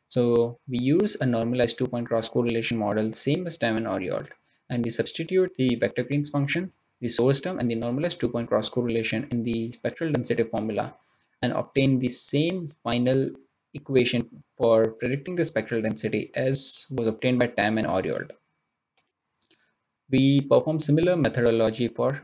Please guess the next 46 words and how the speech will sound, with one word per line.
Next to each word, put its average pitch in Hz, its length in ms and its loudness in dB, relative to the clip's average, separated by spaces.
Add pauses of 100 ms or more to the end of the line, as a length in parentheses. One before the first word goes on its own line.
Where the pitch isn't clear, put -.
(200)
broadband 127 340 4
shock-associated 113 760 0
noise. - 340 -6 (280)
So 123 180 0
we 120 120 0
use 135 240 0
a 160 60 2
different 120 320 2
normalized 113 360 0
two-point 120 280 -2
cross 117 200 4
correlation 151 480 2
model, 117 240 2
which 113 200 0
is 113 60 2
shown 135 240 2
in 151 80 2
the 139 180 -2
first 113 220 -2
equation. - 520 -8 (580)
And 113 540 -2
we 120 80 -2
substitute 127 500 -2
vector 113 220 0
Green's 156 240 -2
function, 156 400 -2
source 127 380 0
terms, 180 240 -6
and 120 120 -2
the 117 40 -2
normalized 117 440 -2
two-point 123 300 0
cross 123 200 0
correlation, 165 640 -4 (600)
uh, 117 300 -2 (120)
in 127 140 -2
the 120 220 2
spectral 131 420 0
density 113 280 0
formula 107 300 -2
and 110 80 -2
obtain 139 300 -2
a 127 40 -2
closed 135 360 0
form 123 200 0
prediction, 107 600 -2